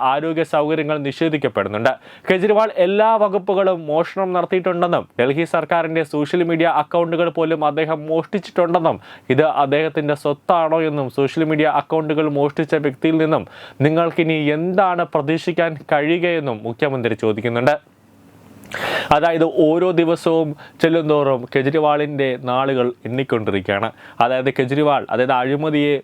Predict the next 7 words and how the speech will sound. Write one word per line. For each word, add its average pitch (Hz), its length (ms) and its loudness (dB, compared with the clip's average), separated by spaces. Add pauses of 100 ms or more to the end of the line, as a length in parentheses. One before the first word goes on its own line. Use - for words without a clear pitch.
(120)
തുടച്ചു 139 300 -2
നീക്കുമെന്ന് 135 560 -2 (100)
ചൂലും 143 320 2
കൊണ്ട് 131 240 0
ഡൽഹിയിലേക്ക് 135 640 0
വന്ന 131 240 0
കെജ്രിവാളിനെ 131 680 0